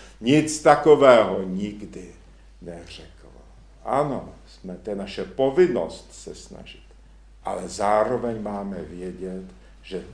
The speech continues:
to, co nám získává spásu, co nás přibližuje k Bohu, tak to je pokora. Izák Syrský, a na začátku Velkého půstu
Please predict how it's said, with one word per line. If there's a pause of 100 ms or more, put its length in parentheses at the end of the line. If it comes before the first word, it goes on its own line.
to,
co
nám
získává (360)
spásu, (920)
co
nás
přibližuje
k
Bohu, (500)
tak (180)
to
je (340)
pokora. (800)
Izák
Syrský,
a
na
začátku
Velkého
půstu